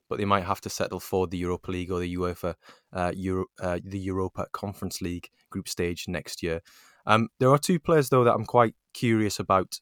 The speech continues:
um, sort of looking, looking ahead, and they're attacking players, and we do love an attacking player on this podcast. Someone who you can, you can say,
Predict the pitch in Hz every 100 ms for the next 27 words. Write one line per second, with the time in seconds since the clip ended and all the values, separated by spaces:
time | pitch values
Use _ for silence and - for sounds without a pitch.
0 | _ - 95 95 92 - 95 98 95 95
1 | 87 104 107 92 85 98 101 98 98 101
2 | - 117 - 101 110 107 101 92 110 101
3 | 95 98 90 92 - 95 95 92 90 -
4 | 95 - 95 - _ - _ - 117 104
5 | 101 - 98 - 101 95 - 98 92